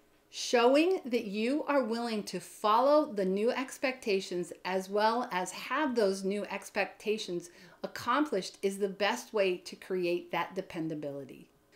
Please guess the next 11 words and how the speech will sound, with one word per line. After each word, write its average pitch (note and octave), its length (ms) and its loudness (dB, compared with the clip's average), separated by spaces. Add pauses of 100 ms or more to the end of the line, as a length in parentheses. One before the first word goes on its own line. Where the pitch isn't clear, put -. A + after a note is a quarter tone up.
(340)
Dilemmas G#3 640 4
handled A3 580 2
with E3+ 240 -4
trust - 480 -6
result A3 500 0
in F#3+ 280 -2
greater F#3 400 0
benefit E3+ 720 -4 (420)
and F3+ 300 2
prevailed F#3 600 0
integrity, D#3+ 800 -6